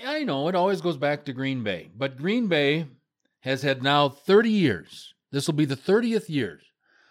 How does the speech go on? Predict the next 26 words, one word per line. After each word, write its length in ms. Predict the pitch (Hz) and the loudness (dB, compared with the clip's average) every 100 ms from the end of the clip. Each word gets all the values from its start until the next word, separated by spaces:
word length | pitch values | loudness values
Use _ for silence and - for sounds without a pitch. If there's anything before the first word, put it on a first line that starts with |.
| _ - | _ -8
of 140 | 135 | -8
the 80 | 120 | -4
Green 240 | 135 180 170 | -2 -2 2
Bay 160 | 170 | 0
Packers 400 | - 139 135 131 | 2 0 0 -4
being 240 | 113 127 117 | -4 -6 -4
quarterbacked, 680 | 151 151 131 123 131 - | -4 -2 2 2 2 -4
the 60 | 113 | -12
first 380 | - 185 202 - | 0 0 0 0
sixteen 560 | 185 - - 175 170 | -4 -4 -4 -2 0
by 160 | 143 139 | 2 2
Brett 280 | 120 131 120 | 2 -2 -2
Favre, 400 | - 151 170 165 | -2 2 2 2
the 80 | 135 | 0
last 340 | 131 147 143 | 4 2 2
fourteen 560 | - 143 208 - 165 156 | 0 2 2 0 -6 -2
now. 240 | 139 127 | -2 -2
This 160 | 135 131 | -4 -6
will 80 | 143 | -4
be 80 | 143 | -4
the 100 | 131 | -6
start 360 | - - 156 | -6 0 0
of 40 | 143 | 0
the 80 | |
fourteenth 600 | 135 165 180 170 175 165 | -6 -4 -4 -6 -8 -6
year 300 | 127 127 131 | -2 -2 -4